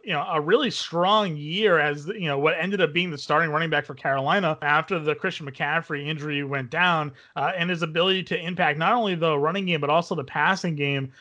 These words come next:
I think fits well into that, uh, Atlanta offense. So like you said, the fact that they didn't really bring in anybody else other than Davis to, uh, be that, that, you know, spearhead that running attack,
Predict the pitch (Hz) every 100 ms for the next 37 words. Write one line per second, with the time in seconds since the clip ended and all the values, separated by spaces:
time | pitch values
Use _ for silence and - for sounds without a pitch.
0 | - 208 185 - 214 208 151 156 175 147
1 | 160 - 175 165 160 160 165 156 165 160
2 | 156 160 147 131 156 156 170 175 - 165
3 | 165 160 160 175 147 143 170 180 160 156
4 | 170 139 160 135 139 165 160 147 160 156
5 | 156 139 151 156 - 151 175 165 160 156
6 | 165 170 165 - 156 151 - - _ 151
7 | 143 127 147 170 180 170 170 175 214 165
8 | 170 170 170 156 160 139 127 180 180 185
9 | 170 165 156 165 170 - 165 156 151